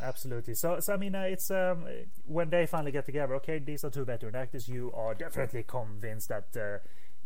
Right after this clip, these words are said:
there's going to be worth, uh, following through. And, uh,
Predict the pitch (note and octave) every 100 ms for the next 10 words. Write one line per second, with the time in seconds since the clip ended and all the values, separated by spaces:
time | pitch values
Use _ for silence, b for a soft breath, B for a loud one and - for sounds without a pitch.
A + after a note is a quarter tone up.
0 | C#3+ B2+ A2+ G#2 G2 - B2 G#2+ A2 A2
1 | G2+ G#2+ G#2 G2 - - b b - -
2 | - - - - - - D3+ - C#3 G#2+
3 | G#2+ G#2 - C3 B2+ A#2+ A#2+ A#2 B2 A#2+
4 | B2